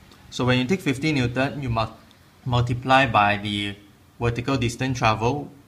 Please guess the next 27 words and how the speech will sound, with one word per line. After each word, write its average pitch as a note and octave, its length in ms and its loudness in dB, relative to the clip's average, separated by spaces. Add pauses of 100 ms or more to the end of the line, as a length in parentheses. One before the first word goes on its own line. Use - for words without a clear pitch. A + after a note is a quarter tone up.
(140)
which A2 180 -8
is A2 160 -8
zero, A2 500 -2 (420)
you A2 140 -6
will G#2 120 -2
get G2+ 400 -2 (380)
zero G2+ 280 -10
joules. F#2+ 460 -14 (1200)
Okay, D#3+ 240 -4
so A#2 240 -2
remember A2 480 0
when A2+ 140 0
you G#2+ 100 -2
are G#2+ 80 -2
calculating, C3 640 -4
calculating A#2+ 420 -4
work A#2 200 -2
done, A#2+ 260 0 (1040)
the G#2+ 280 0
distance D#3+ 440 -2
factor A#2 520 0
that G#2+ 280 -4
you G#2+ 200 -8
are G2+ 140 -4
going A2+ 200 -4
to A2+ 80 -2
choose C3 320 -6